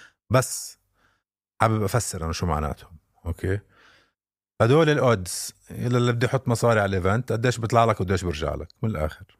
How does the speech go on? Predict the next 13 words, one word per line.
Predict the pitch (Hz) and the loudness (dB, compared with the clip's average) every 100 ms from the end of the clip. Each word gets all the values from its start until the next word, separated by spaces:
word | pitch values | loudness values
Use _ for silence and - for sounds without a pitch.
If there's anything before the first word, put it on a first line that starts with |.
| - | -2
يعني، | 120 85 73 _ _ _ _ _ _ _ _ _ 110 | 0 0 -6 _ _ _ _ _ _ _ _ _ -4
إذا | 110 | 0
مكتوب | 120 - 156 | -2 0 0
جنب | 135 131 123 | 2 2 0
اسم | - | -2
الواحد | 123 123 - 104 92 | 2 2 2 -4 -2
سالب، | 131 113 110 147 _ _ _ - | 0 2 2 -2 _ _ _ -6
بعدين | 90 95 | -2 0
رقم، | 104 104 95 123 147 - _ _ _ - | 0 0 0 0 -4 -10 _ _ _ -2
معناته | 104 131 139 135 | 0 2 2 2
هذا | 127 | 2
المرشح | 117 120 - - | 0 0 -2 -8
يفوز. | 85 71 71 | -10 -10 -12